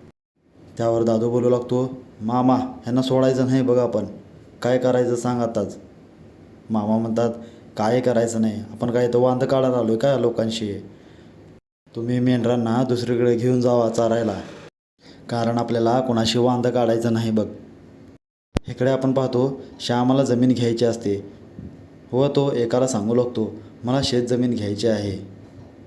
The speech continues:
आणि कोणाची जमीन असेल तर ती मला सांग, म्हणजे आपण ते खरेदी करू." व तो माणूस सांगू लागतो, "हो, एक जण आहे, तो आत्ताच मला बोलला आहे की जमीन त्याची विकायची आहे म्हणून,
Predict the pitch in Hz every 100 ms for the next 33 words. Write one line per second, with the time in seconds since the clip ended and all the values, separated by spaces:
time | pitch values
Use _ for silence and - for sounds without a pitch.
0 | - - _ _ _ _ - - 104 113
1 | 117 123 123 123 123 123 120 120 117 123
2 | 123 117 123 117 117 117 107 113 101 95
3 | - - 113 117 117 123 117 127 127 117
4 | 117 120 113 110 98 - - - - -
5 | - _ _ _ _ - 123 127 127 117
6 | 127 135 127 127 127 131 131 135 - -
7 | - - 139 143 120 131 131 131 120 131
8 | 123 110 120 120 120 110 143 135 135 127
9 | 120 113 117 110 110 107 113 113 120 127
10 | 127 123 123 110 117 117 123 110 107 104
11 | 98 92